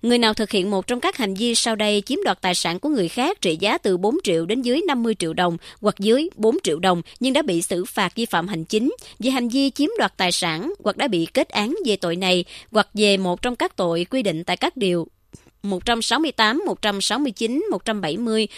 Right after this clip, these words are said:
một trăm bảy mươi mốt, một trăm bảy mươi hai, một trăm bảy mươi ba, một trăm bảy mươi bốn và hai trăm chín mươi bộ luật này chưa được xóa án tích mà còn vi phạm hoặc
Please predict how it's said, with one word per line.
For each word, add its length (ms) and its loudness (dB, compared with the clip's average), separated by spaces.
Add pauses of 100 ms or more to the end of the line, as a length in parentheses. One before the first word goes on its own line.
(160)
một 160 -2
trăm 160 2
bảy 140 0
mươi 140 0
mốt, 340 0
một 140 -4
trăm 180 -4
bảy 120 -4
mươi 180 -2
hai, 320 2
một 180 -6
trăm 180 -2
bảy 120 -4
mươi 160 -4
ba, 280 2 (220)
một 160 0
trăm 160 2
bảy 140 0
mươi 140 -2
bốn 260 0 (100)
và 80 0
hai 180 -2
trăm 180 -4
chín 160 -4
mươi 220 2
bộ 140 0
luật 200 0
này 260 0 (240)
chưa 100 2
được 180 2
xóa 200 0
án 160 0
tích 200 0 (200)
mà 100 0
còn 200 0
vi 140 2
phạm 360 0 (260)
hoặc 160 2